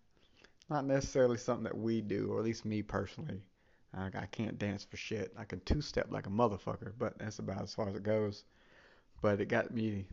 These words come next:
laughing even more, and I think about all the, you know, vibrant colors that the males in, like, Animal Kingdom, like, they were speci-, uh,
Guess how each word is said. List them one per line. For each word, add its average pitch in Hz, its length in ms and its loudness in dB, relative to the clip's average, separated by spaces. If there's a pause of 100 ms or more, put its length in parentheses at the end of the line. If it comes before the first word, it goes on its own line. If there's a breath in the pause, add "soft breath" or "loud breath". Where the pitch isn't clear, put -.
laughing 110 320 0
even 107 240 2
more, 110 320 6
and 104 80 0
I 101 40 -2
think 107 220 0
about 104 240 2
all 107 80 2
the, - 400 -6
you 101 80 0
know, 98 60 0
vibrant 104 420 2
colors 104 540 2
that - 240 -2 (260)
the 110 140 0
males 104 680 2
in, 104 440 -2
like, 110 240 -4
Animal 104 240 0
Kingdom, 104 240 -2
like, - 120 0
they 101 80 -2
were 101 120 -4
speci-, - 480 -12 (200)
uh, 104 220 0